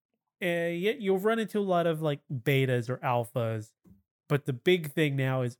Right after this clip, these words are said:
early access. So, the question we pose, has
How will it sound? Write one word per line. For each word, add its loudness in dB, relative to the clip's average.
early -8
access. -6
So, 2
the -2
question 0
we 0
pose, -2
has 2